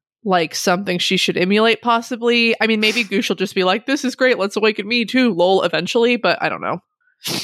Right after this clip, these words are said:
Speaker 2: Yeah, I mean, she gets to make her own decisions, so.
Speaker 1: Yeah, that's fair.
Speaker 2: Yeah.
Speaker 1: Um,
Speaker 2: I mean, yeah.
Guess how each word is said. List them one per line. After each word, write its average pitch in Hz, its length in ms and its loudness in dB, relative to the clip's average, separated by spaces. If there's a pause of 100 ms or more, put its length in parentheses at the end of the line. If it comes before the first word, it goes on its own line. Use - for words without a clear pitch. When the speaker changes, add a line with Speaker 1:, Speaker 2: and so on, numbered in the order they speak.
(480)
Speaker 2:
Yeah, 151 200 -4 (180)
I 180 60 -2
mean, 180 240 0 (420)
she 170 60 -4
gets 165 120 -2
to 180 60 -6
make 190 180 0
her 190 100 4
own 175 160 2
decisions, 151 720 -4 (340)
so. 120 300 -6 (440)
Speaker 1:
Yeah, 339 280 2 (460)
that's 254 180 -8
fair. 190 240 0 (420)
Speaker 2:
Yeah. - 200 -10 (480)
Speaker 1:
Um, 190 80 0
Speaker 2:
I 180 140 4
mean, 175 180 -2 (400)
yeah. - 80 -6